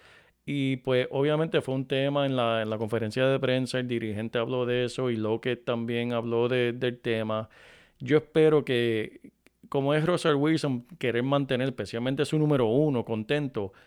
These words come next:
él va a ver los intentos esta semana. Así que si la semana pasada lo utilizaste y en verdad estuviste bien disgustado,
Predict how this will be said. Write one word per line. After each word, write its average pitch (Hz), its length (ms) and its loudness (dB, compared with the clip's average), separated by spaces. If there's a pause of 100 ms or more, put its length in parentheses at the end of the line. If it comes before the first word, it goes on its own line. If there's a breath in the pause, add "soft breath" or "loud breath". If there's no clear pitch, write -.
(140)
él 127 220 -2
va 139 60 6
a 135 40 6
ver 139 120 4
los 131 160 2
intentos 123 400 -2
esta 110 160 -4
semana. 101 320 -4
Así 139 180 -4
que 147 100 0
si 123 360 -4 (480 loud breath)
la - 80 -2
semana 151 260 4
pasada 180 320 4
lo 175 80 4
utilizaste 151 1120 2
y 127 40 0
en 120 100 0
verdad 120 240 0
estuviste 139 380 -2
bien 143 260 -2
disgustado, 139 960 -2